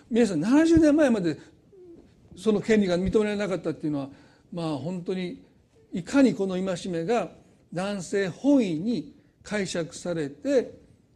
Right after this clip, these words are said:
まあ、刑が執行されてきたのかということをですね、まあ、私たちは驚くわけですけども、南野先生はまたこのようにも書いてます。その理由としてですね、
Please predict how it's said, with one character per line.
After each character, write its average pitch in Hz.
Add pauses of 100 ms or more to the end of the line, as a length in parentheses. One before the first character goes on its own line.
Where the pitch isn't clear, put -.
(120)
ま 202
あ、 165
刑 180
が 147
執 -
行 190
さ 180
れ 170
て 165
き 160
た 175
の 143
か 190
と 175
い -
う 139
こ 147
と 135
を 123
で 123
す -
ね、 254 (540)
ま 175
あ、 160
私 156
た 151
ち 156
は 143
驚 165
く 185
わ 175
け 160
で 131
す -
け 139
ど 131
も、 240 (140)
南 202
野 190
先 175
生 -
は 143 (180)
ま 214
た 180
こ 214
の 233
よ 226
う -
に 175
も -
書 147
い 139
て 139
ま 117
す。 - (1300)
そ 214
の 185
理 202
由 277
と 156
し -
て 151
で 123
す -
ね、 -